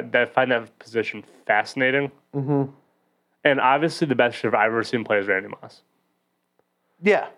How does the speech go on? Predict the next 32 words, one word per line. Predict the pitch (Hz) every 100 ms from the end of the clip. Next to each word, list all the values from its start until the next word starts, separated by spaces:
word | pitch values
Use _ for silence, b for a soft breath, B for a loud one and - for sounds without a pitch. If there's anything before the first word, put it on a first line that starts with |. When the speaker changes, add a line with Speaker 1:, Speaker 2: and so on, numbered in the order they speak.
| 139
Speaker 1:
I |
think | 127 127
number | 117 110 123
two | 127 - - 202 180
was | 135 -
Calvin | 117 110 107
Johnson. | 104 107 104 - 131 _ _ _ _ _ _ _
Speaker 2:
Ar-, | - 170
arguably, | - 175 175 151 151
yeah. | 131 151 - _ _
Speaker 1:
And | 131
then | 127
I | 123
think | 120 123 -
T | - 156
O | 139
was | 123 117
probably | - 113 104
number | 101 92
three. | - - 127 _ _ _ _ _ _ _ _ _ _
Speaker 2:
You | 190 202
could | 269 254
argue | 165 190 185 170
any | 160 160
of |
those | 151 131 131
three | 135 131
in | 113
any | 110 123
of |
that | 110 98
order. | 92 90 -